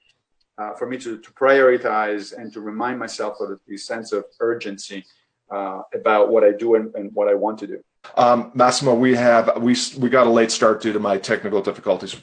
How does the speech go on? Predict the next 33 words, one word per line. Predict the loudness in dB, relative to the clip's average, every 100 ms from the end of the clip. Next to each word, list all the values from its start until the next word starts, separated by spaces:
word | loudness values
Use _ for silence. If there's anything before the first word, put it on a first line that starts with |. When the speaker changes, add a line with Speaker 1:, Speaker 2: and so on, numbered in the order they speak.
| -2
Speaker 2:
Um, | -2 0 0
we're | 0
at | 2 2
about | 4 2 2
twenty-six | -2 -6 -4 -4 -6 -6
minutes, | -6 -6 -6 -8
and | -6 -2
I | -2
do | -2 -2
wanna | -2 -2
be | -2
respectful | -4 0 -2 0 -4 -4
of |
your | -4 -6
time. | -4 -2 0 -2 -6 -16 -20 -20 -16 -4
And, | 0 0 2
um, | 0 0
we | -4
do | -4 -2
try | 2
to | 0
keep | 0 -4
these | -4 -4
at | -4
thirty | 2 2 2
minutes | 0 0 -2 -6
and | -2
make | -2 -2
sure | -2 0
that | 0
they, | 2 0
they | 0 -2
remain, | -2 -2 -4 -4